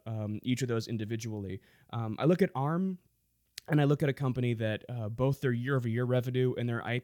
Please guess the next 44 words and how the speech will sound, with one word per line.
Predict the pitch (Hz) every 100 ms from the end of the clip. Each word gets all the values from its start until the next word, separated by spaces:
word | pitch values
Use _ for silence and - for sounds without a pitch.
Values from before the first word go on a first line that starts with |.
| -
uh, | 117 110
their | 113 113
S | 123 -
one | 123 120 117
filing | 120 123 123 120 117 117 - -
and | 123 135
their | 131
quarter-over-quarter | - 139 139 117 107 135 143
revenue | 139 135 135 131
is | 104
both | - 104 - -
down. | 117 131 151 165 - - -
And | 120 123
I |
wonder, | 117 131 139 139
like, | 123 107
why | 110 98 113
SoftBank, | 117 113 104 - 110 113 117 -
who | 117
owns | 117 117
ninety | 123 117 120 117 117
percent | 123 - 117 107
of | 113
this | 113 -
chip | 139 -
manufacturer, | 117 120 117 117 - 127 110
is | -
trying | 120
to | 113
put | -
a |
tech | - - 123
stock | - 120 113 117
out | 110 110 117 - _ _ -
now | 110 113 120 123 131 -
when | 120 110
its | -
revenue | 120 113 117
has | 117
gone | 110 110 113
down | 110 117 135
year | 131 139
over | 131
year. | 135 143 147